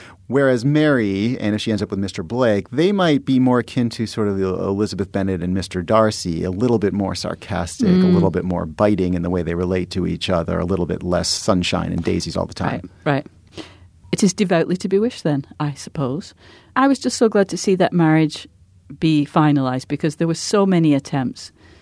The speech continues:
Speaker 2: to throw hurdles before them that I'm glad everything was just vaulted and all the mean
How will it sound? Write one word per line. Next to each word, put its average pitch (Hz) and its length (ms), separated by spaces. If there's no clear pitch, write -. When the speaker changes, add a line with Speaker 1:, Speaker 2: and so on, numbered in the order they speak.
Speaker 2:
to 139 440
throw 143 460
hurdles 135 600
before 147 400
them 131 180
that 143 100
I'm 156 140
glad 170 300
everything 165 320
was 151 120
just 165 200
vaulted 147 440
and 143 120
all 156 140
the 160 80
mean 165 360